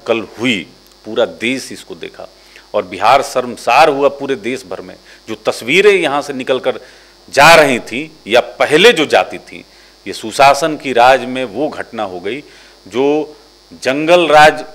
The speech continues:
कहे जाने वाले सरकार में भी नहीं हुई थी। और पौने बारह में हमको लगता है कि आदेश जी, आप, आपका, म, जो, आपने जो story किया उसको हम लोग देख रहे थे। करीब बारह या सवा बारह में आपने घोषणा कर दी कि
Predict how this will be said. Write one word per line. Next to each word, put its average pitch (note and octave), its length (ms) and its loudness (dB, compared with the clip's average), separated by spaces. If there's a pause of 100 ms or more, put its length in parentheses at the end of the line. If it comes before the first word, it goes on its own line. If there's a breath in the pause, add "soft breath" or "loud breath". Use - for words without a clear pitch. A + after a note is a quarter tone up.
(340)
कहे C#3+ 180 0
जाने C3+ 300 0
वाले B2 280 2
सरकार A#2 500 0
में A#2+ 160 -8
भी G#2 120 -10
नहीं F#2+ 180 -10
हुई D#2+ 200 -16
थी। - 280 -18 (480 loud breath)
और D#3 380 2 (580 loud breath)
पौने E3 320 -2
बारह B2+ 400 4
में D#3+ 140 -4
हमको D3 240 -6
लगता C3+ 340 0
है C3 160 2
कि B2 200 -8
आदेश G#2 300 0
जी, G#2+ 260 -8
आप, - 440 -4
आपका, A#2+ 720 2
म, F#2+ 300 -6
जो, F#2 340 -10 (280)
आपने G2+ 300 -8
जो G#2 200 -8
story A#2+ 360 -6
किया D2+ 340 -10 (260)
उसको - 200 -16
हम G2+ 180 -12
लोग G2 100 -12 (100)
देख A2 220 -6
रहे D2 200 -16 (140)
थे। G1+ 120 -14 (640 soft breath)
करीब G#2 260 -8 (100)
बारह G2 280 2
या A#2 140 0
सवा G#2+ 220 -4
बारह G2+ 320 2
में G#2+ 180 -6
आपने G2+ 340 -6
घोषणा F2 360 -12
कर F#2 200 -10
दी F2+ 160 -14
कि F#2 280 -16